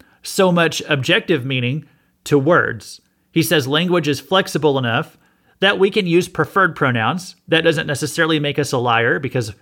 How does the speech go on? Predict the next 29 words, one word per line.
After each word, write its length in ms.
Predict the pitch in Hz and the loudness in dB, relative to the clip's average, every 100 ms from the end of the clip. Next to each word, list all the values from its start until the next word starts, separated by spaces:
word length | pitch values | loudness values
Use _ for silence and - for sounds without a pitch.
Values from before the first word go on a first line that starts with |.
| _ | _
of 160 | - 123 | -4 -2
the 80 | 131 | 0
flexibility 640 | 156 143 147 131 135 131 | 0 -2 0 0 0 -2
of 120 | 117 | -2
language. 440 | 120 117 143 175 - _ _ _ _ - | -4 -4 -4 -6 -14 _ _ _ _ -2
And 120 | 247 | 0
he 80 | 285 | 0
says 280 | 185 214 | 2 2
if 140 | 190 175 | 2 2
you 100 | 160 | 2
want 220 | 180 - | 2 -4
to 80 | 147 | -4
build 180 | 185 160 | -2 0
a 60 | |
relationship 600 | 143 151 233 190 - 139 | 0 0 -2 -4 -4 -6
with 100 | 117 | -6
someone 440 | - 113 110 202 - _ _ _ _ 175 | -6 -4 -4 -6 -10 _ _ _ _ -4
in 140 | 165 | 0
the 100 | 160 | 0
hopes 300 | 160 208 - | 2 0 -2
of 120 | 151 | -4
sharing 300 | - 143 127 | -2 -2 0
the 60 | 117 | -2
gospel 400 | 113 107 - 110 | -4 -4 -4 -6
with 160 | 110 | -6
them 120 | 120 113 | -6 -4
down 180 | 110 | -4
the 80 | 110 | -4
road, 320 | 104 123 180 | -4 -4 -6